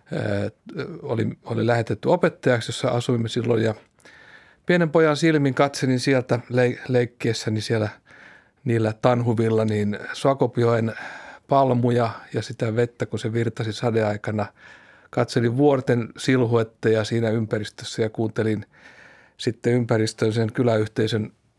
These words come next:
ääniä iltasi ja – ja myöskin näitä monia kieliä. Että tota, se on, ei ole, ei ole kuva, vaan tämmöinen kuulokuva. Myöskin se oli monikulttuurinen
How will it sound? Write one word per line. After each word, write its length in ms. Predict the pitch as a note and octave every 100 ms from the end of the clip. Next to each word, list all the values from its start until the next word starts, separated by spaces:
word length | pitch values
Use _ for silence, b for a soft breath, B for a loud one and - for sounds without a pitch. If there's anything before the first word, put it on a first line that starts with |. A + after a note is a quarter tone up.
| _
ääniä 640 | C3+ C3+ C3 A#2+ A#2+ A#2+ A2+ B B B - _ _ _ _ _ - -
iltasi 560 | G3 A#2 - A2+ A#2+ A2
ja – 160 | A2+ G#2+ - B B B B B B -
ja 80 |
myöskin 360 | A#2+ C#3 - C3
näitä 200 | A#2+ D3
monia 320 | D3 E3 D3+
kieliä. 680 | C#3+ F3+ E3+ A#2+ G2+ G2 - B B -
Että 260 | B2+ - B2
tota, 280 | A#2+ - A#2
se 100 | C3
on, 260 | A#2 E2+ -
ei 140 | A#2+
ole, 100 | A#2 - -
ei 60 | B2
ole 80 | -
kuva, 240 | D3 C3
vaan 140 | A#2+ A#2+
tämmöinen 220 | B2+ C3
kuulokuva. 640 | G3 D3 G#2+ - G2+ G2+ - B B B B -
Myöskin 320 | A#2+ - A#2
se 80 | A#2+
oli 80 |
monikulttuurinen 960 | B2+ D#3 C#3+ C3 A#2+ - A#2+ A#2+ A#2+ A#2